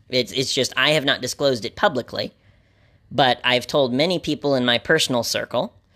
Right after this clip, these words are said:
that I take the medicine prep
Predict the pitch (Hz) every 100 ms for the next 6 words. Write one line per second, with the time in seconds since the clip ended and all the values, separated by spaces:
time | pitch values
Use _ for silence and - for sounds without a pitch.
0 | _ _ _ 123 139 131 139 190 190 170
1 | 156 - 139 131 123 117 127 113 - -
2 | 254 254 156 -